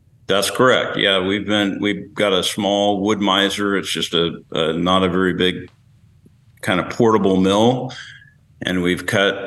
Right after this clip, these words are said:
a few species and just to test the water, make sure that what we think is possible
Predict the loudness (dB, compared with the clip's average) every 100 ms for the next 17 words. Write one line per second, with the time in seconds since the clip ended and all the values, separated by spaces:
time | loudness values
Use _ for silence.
0 | -4 0 0 0 -2 0 -2 0 0 0
1 | 0 0 0 -2 -2 -2 -2 -2 -2 -4
2 | -2 -2 -2 -2 -4 0 2 2 2 2
3 | 0 -2 -4 -2 -2 -2 -2 -2 -6 -16
4 | _ _ _ -4 -2 -2 -2 0 0 0
5 | -2 -2 -4 -4 -10 -20 _ -2 0 0
6 | -2 -2 -2 -2 -6